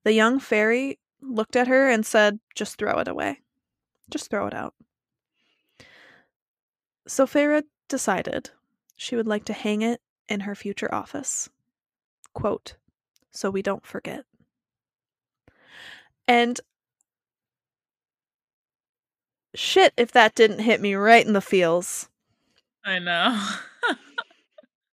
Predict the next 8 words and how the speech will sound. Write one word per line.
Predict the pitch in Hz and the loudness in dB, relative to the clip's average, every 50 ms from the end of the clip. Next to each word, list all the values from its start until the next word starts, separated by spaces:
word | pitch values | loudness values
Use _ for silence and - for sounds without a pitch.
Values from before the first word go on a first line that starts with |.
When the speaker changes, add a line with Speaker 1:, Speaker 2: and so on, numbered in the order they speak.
| _ _ _ _ _ _ _ _ _ _ _ _ - - | _ _ _ _ _ _ _ _ _ _ _ _ -20 -20
Speaker 1:
Holy | - - - 285 285 277 277 277 277 | -16 -6 0 2 4 4 4 4 2
Speaker 2:
That's | 269 - | 0 0
so | 269 | 0
Speaker 1:
smokes. | 247 240 233 226 220 226 233 254 254 | 2 2 4 2 2 2 0 0 -2
Speaker 2:
good. | 254 254 240 233 214 190 175 160 - _ _ _ _ _ _ _ _ _ _ _ _ _ _ _ _ _ _ _ _ _ _ _ _ _ _ _ _ _ - | -2 -2 -2 -2 -4 -6 -8 -10 -12 _ _ _ _ _ _ _ _ _ _ _ _ _ _ _ _ _ _ _ _ _ _ _ _ _ _ _ _ _ 4
Speaker 1:
I | 247 247 | 4 6
mean, | 247 254 254 247 | 6 4 4 6
that's | 247 247 262 285 - - - - - - - | 6 6 6 6 4 0 -4 -8 -8 -8 -10